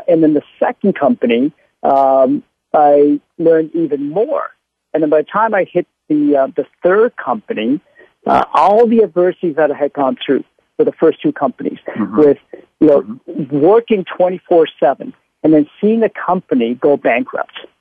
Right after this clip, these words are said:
Speaker 2: Wow.
Speaker 1: Due to no fault of our own. Does that make sense? And
Speaker 2: Yeah.
Speaker 1: when that company went bankrupt, our income stopped,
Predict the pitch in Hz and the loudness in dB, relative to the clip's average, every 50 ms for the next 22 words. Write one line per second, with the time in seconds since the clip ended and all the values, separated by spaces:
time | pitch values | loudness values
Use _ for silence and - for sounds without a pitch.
0 | _ _ _ _ _ _ _ _ _ _ _ _ _ _ - - 104 95 85 - | _ _ _ _ _ _ _ _ _ _ _ _ _ _ -4 -2 0 0 0 0
1 | - _ _ - 208 208 180 175 156 165 170 180 214 208 _ - 185 175 175 180 | -4 _ _ 0 2 4 4 4 4 4 2 2 2 0 _ 0 0 0 0 -2
2 | - 170 151 156 143 - 135 123 117 107 - - - 185 208 226 202 - 175 165 | -4 -8 -6 -4 -4 -4 -6 -10 -10 -12 -12 -8 -4 -4 -4 -4 -4 -6 -6 -8
3 | 196 - _ _ _ _ _ _ _ _ _ _ _ _ _ _ _ _ _ _ | -8 -10 _ _ _ _ _ _ _ _ _ _ _ _ _ _ _ _ _ _
4 | _ _ - 170 170 170 165 165 170 170 _ - 107 113 117 117 - - - 92 | _ _ 0 2 2 2 0 -2 -6 -12 _ -4 -2 -2 -2 -2 -4 -10 -16 -14
5 | 95 - _ _ - 190 180 170 185 202 233 - - 214 214 214 196 196 185 170 | -14 -16 _ _ -4 -2 -2 0 0 -2 -2 -4 -6 -4 -4 -4 -2 -2 -4 -2
6 | 175 190 240 240 - 160 - - 156 151 147 175 190 240 240 - - 143 - 254 | -4 -4 -4 -4 -8 -8 -4 -2 -2 -2 -2 -4 -6 -6 -6 -4 -2 -2 -2 -2
7 | 285 - _ _ _ _ - - - - - | -4 -8 _ _ _ _ -2 -2 -2 -2 -6